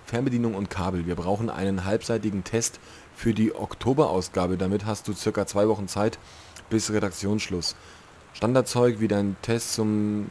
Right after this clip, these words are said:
sowieso. Es ist ein Kom-, ein Kombi-Abspieler, also prüfe die C-D-Funktion mit ein paar Disk. Und auch die Laserdisc-Funktion. Und die wollen, dass wir auch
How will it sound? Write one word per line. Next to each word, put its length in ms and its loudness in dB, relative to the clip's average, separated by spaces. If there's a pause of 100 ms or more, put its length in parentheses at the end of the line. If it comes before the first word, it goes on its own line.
(220)
sowieso. 600 4
Es 180 -4
ist 220 -4
ein 180 -2
Kom-, 300 0 (380)
ein 200 -4
Kombi-Abspieler, 960 0
also 240 -2
prüfe 320 -4
die 140 0
C-D-Funktion 840 0 (400)
mit 160 0
ein 180 -2
paar 160 0
Disk. 480 -2 (520)
Und 180 -2
auch 220 2
die 180 0
Laserdisc-Funktion. 1500 2
Und 260 -2
die 160 2
wollen, 380 2 (500)
dass 240 -4
wir 160 -2
auch 300 -6